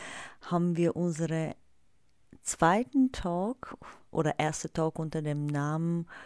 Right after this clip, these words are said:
Heart, Mind, Health and Soul, äh, mit der liebe Alex, Alex Schack. Und, äh, das heutige Thema um zehn Uhr in unseren Gesprächen Clubhouse ist Mindful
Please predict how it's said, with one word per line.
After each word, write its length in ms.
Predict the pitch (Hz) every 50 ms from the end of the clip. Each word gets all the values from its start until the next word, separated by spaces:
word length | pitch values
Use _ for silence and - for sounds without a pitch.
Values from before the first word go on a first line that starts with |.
| - - - - - - - _ - - -
Heart, 580 | 165 165 165 175 185 - _ - - - - - - - -
Mind, 640 | - 151 147 147 143 147 147 147 151 156 147 - - 165 - - -
Health 480 | - 156 147 147 147 151 - - - - - _ _ -
and 220 | - 143 143 135
Soul, 600 | - - - 151 143 139 143 156 180 208 247 277 - _ _ - - - - - - - - - - - _ -
äh, 180 | - 151 151 143
mit 240 | 143 147 151 151 135
der 140 | 147 147 143
liebe 420 | 143 147 151 143 147 147 - -
Alex, 540 | 131 143 147 156 175 190 226 - - - -
Alex 340 | - 147 143 147 147 - -
Schack. 460 | - 151 170 226 - - - - - - - - - - - - - - - _ _ -
Und, 640 | 160 160 160 160 156 151 151 147 - - - - - -
äh, 400 | 151 151 147 147 147 147 147 135
das 220 | - - - -
heutige 280 | 165 165 - 180 175 160
Thema 280 | - 170 170 165 160 156
um 140 | 156 147
zehn 300 | - - - 156 156 160
Uhr 120 | 160 160 160
in 100 | 156 147
unseren 380 | - 147 147 139 151 143 139
Gesprächen 640 | 135 143 - - - 151 156 151 - 165 156 143 -
Clubhouse 840 | - - 156 151 - - - - 151 147 147 147 147 147 - - - -
ist 420 | - 147 147 143 - - - -
Mindful 1040 | 151 147 151 143 143 143 143 - - - - - - 170 165 165 180 190 208 240